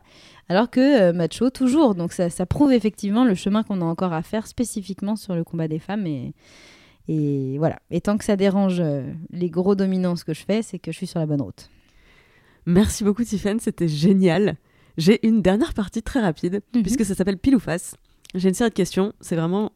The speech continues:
Speaker 2: donc choix un ou deux.
Speaker 1: Ok.
Speaker 2: Et le but, c'est d'y répondre, euh, de
Speaker 1: Vite.
Speaker 2: façon assez concise surtout. Euh, évidemment, je sais bien que personne n'est, euh, l'un ou l'autre, on est toujours quelque part sur, euh, entre les deux. Mais joue le jeu, s'il te plaît. <laughs>
Speaker 1: Alors même si je suis pile dans le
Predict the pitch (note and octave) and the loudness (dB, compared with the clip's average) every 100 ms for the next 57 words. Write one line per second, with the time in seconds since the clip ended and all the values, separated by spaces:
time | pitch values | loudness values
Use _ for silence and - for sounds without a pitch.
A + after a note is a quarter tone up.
0 | - F#3+ D#3+ - F3+ - F3+ D#3 F#3+ - | -10 -6 -4 -4 -4 -2 0 2 2 0
1 | - G#3+ G3+ F#3 F3+ F3+ F3+ - F3 D3+ | -4 -4 -2 0 2 4 2 0 0 2
2 | D#3 D#3 F3 E3 C#3+ C#3+ - E3 G3 D#3+ | 2 2 0 0 0 -2 -6 -4 -2 -2
3 | - F3+ A3+ - G#3+ - G#3+ B3 E3+ - | 0 0 0 0 0 -2 -6 -4 -6 -2
4 | G#3 D#4+ - - - - - D#3+ D3+ D3 | 0 0 -2 -20 -20 -8 -2 2 2 2
5 | D3+ - F#3+ F3+ G3 G3 D#3+ E3 F3+ E3+ | 0 2 4 6 6 6 2 2 0 0
6 | D#3+ D#3 F#3 F3 E3 E3+ D#3 C#3 C#3 D3 | -2 0 2 2 4 2 2 2 0 2
7 | E3 - E3+ F3+ - D#3 D3 D#3+ D#3+ D3 | 2 2 2 2 2 0 0 -2 -2 0
8 | D#3 E3 D#3 D3+ - E3+ D3+ C#3+ D2 C#2 | 0 2 0 -2 -4 0 0 0 -4 -4
9 | - E3 D#3+ F3 E3 A#3+ F#4+ - _ F#3+ | -2 -2 2 4 8 8 8 2 _ 4
10 | D4 D#4 B3+ D#4 A#3+ G3+ F3+ A#3 G#4+ - | 6 6 2 0 0 0 2 4 4 2
11 | - G#4+ C5+ C5 C#5 - - - - B4+ | -14 -18 -16 -12 -14 -14 -20 -20 -20 -10
12 | F#3+ F#3+ A3+ D4+ D4+ C#4 A3+ G#3+ D#4+ C#4 | -4 2 4 4 4 -2 -6 -2 0 2
13 | B3+ | 2